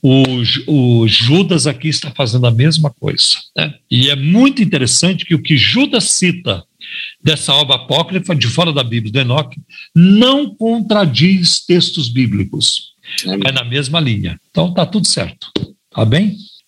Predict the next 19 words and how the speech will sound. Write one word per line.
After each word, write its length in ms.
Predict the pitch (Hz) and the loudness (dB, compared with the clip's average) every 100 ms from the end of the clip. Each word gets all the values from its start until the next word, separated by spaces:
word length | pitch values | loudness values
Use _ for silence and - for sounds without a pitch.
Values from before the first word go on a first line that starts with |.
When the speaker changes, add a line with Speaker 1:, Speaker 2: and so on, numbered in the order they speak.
| - | -2
Speaker 1:
Eu 180 | 123 131 | 0 2
acho 180 | 139 | 0
que 80 | - | 0
respondemos 600 | 156 151 170 139 139 139 | 0 0 -2 0 0 0
a 80 | 160 | -2
contento. 560 | 175 165 110 95 - - | 0 0 -2 -4 -10 -12
Speaker 2:
Tá 120 | 208 | -10
certo, 400 | - - 101 92 _ | -8 -2 -2 -2 _
pastor. 340 | 95 - 104 98 | -10 -4 -2 0
A 60 | |
gente 300 | 98 113 - - | -2 -4 -6 -2
pode 400 | 117 110 120 101 | 0 2 0 -2
continuar, 480 | 107 98 110 107 107 | -6 -6 -4 -2 -2
então, 220 | 98 107 | -2 -6
nos 180 | 107 - | -6 -8
próximos 440 | 113 110 - 98 | -4 -2 -4 -10
programas 800 | - 104 90 113 123 117 - - _ _ _ _ - | -2 0 2 2 0 -4 -8 -14 _ _ _ _ -8
a 80 | |
responder 760 | 107 131 - 113 98 127 143 | -4 -4 -2 0 2 2 2